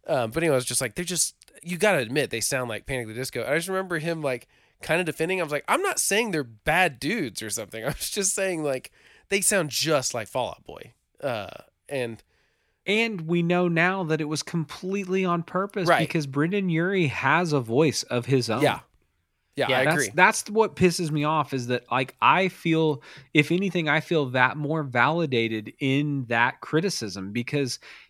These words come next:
Speaker 2: he was intentionally trying to sound like Patrick on this record.
Speaker 1: Yeah, and maybe that's just youth. That's just, like, you loving something and not knowing how to take from it and make something that's your own. And he figured that out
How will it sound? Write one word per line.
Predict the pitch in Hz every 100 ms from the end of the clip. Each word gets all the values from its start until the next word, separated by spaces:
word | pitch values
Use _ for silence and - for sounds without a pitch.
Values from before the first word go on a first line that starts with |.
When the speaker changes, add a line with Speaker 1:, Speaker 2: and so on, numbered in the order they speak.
| _
Speaker 2:
he | - - 175
was | 190 180 143 - _ _
intentionally | 160 160 135 - 165 180 - 180 170 156
trying | - 143 139
to | 127
sound | - 127 127
like | 110
Patrick | - 104 104 101 95
on | 90
this | 85 -
record. | 80 - -
Speaker 1:
Yeah, | 247
and | 202
maybe | 214 208
that's | 202 -
just | 156 123
youth. | 160 127 -
That's | 139
just, | - 147
like, | 143 131
you | 143 143 135 127
loving | - 123 139 139 143 139
something | - 135 123 127 120 117 113
and | 120 120 113
not | 120 127 123
knowing | 127 120 117
how | 113 117
to | 113 104 98 - -
take | - 127 117
from | - 117
it | 113
and | - 104
make | 110 113
something | - 107 110
that's | 104 95
your | 104 98
own. | 104 92 87 95 98
And | 117 123
he | 143
figured | 170 196 185
that | 196
out | 185 113